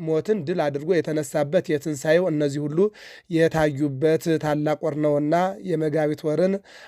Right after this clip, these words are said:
አነሳስቶ ላስጀመረን አስጀምሮ ላስፈጸመን ክብርና ምስጋና ለስሙ ይሁን። ወርኃዊ በዓላት፦ ቅዱስ ዮሐንስ መጥምቀ መለኮት፣ ቅዱስ ማርቆስ ዘአንበሳ ሐዋርያ ከአራት ወንጌላውያን አንዱ፣ አባ ሱሉስ-፣ ሳሉሲ ክቡር፣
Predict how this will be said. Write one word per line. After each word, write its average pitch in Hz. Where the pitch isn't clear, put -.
አነሳስቶ 160
ላስጀመረን 160
አስጀምሮ 156
ላስፈጸመን 160
ክብርና 160
ምስጋና 160
ለስሙ 175
ይሁን። 143
ወርኃዊ 165
በዓላት፦ 170
ቅዱስ 156
ዮሐንስ 165
መጥምቀ 165
መለኮት፣ 160
ቅዱስ 160
ማርቆስ 160
ዘአንበሳ 165
ሐዋርያ 156
ከአራት 160
ወንጌላውያን 151
አንዱ፣ 143
አባ 147
ሱሉስ-፣ 151
ሳሉሲ 147
ክቡር፣ 151